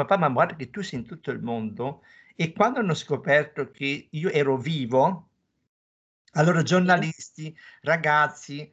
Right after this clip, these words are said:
Speaker 1: appassionati, c'erano anche due fans club, eh, di Tiger, c'è tutto di Tiger, tutto questa cosa, e in italiano.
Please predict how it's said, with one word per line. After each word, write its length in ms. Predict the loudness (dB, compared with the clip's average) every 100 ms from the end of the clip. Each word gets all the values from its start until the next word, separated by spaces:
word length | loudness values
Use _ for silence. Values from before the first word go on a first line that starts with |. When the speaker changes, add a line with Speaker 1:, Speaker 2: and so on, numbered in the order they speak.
| _ -10
Speaker 1:
appassionati, 840 | -8 -4 -4 -4 -6 0 0 0
c'erano 220 | -6 -4 -4
anche 200 | -6 -8
due 160 | -6 -2
fans 340 | -2 -2 -6
club, 640 | -2 2 2 2 0 -2 -2 -20 -6
eh, 360 | 0 2 0 -4
di 200 | -6 2
Tiger, 920 | 6 6 4 0 2 4 2 -6 _
c'è 180 | -10 -6
tutto 260 | -4 -4
di 160 | -6 -4
Tiger, 480 | 6 6 6 -6 -10
tutto 640 | -14 -14 -8 -4 -4 -6
questa 300 | -8 -12 -10
cosa, 340 | -2 0 0 -4
e 380 | -6 -6 -10 _ _ _ _ _ _
in 160 | -4 -2
italiano. 800 | -2 -4 -4 -6 -6 -12 -16